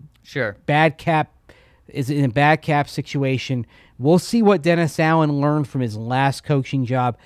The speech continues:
Speaker 2: But that's a team, even though it's a ba-, it's gonna be a bad division, especially Tom Brady's not,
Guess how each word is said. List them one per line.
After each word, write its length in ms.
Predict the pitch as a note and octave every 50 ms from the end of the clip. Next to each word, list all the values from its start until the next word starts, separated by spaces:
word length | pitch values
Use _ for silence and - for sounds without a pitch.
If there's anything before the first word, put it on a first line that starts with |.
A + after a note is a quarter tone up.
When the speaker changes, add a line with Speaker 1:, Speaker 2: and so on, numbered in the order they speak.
| _ _ _ _ _ _ -
Speaker 2:
But 160 | C3 A#2+ A#2+
that's 280 | D3 D3+ D#3+ D#3+ -
a 40 | -
team, 260 | - - - C3+ C3
even 180 | C#3 D3+ D#3+ E3
though 120 | F3 E3
it's 140 | D#3 - -
a 60 | C3+
ba-, 300 | G2+ G#2+ - B2+ B2+ G2 C3
it's 120 | B2+ -
gonna 200 | - C#3+ C#3+ C3+
be 140 | A#2 B2+ B2
a 60 | A2+
bad 380 | F#2+ G2 - A#2+ B2+ C3+ C#3 B2+
division, 380 | C3 A#2 B2 B2 A2+ A2+ A#2
especially 480 | A2 - - C3 B2+ A#2+ - B2+ A#2+ A2+
Tom 280 | - - A#2+ A#2+ A#2 G#2+
Brady's 360 | A#2 A#2 A2+ A2+ A2+ G#2 G#2+
not, 200 | A#2+ A2+ A2+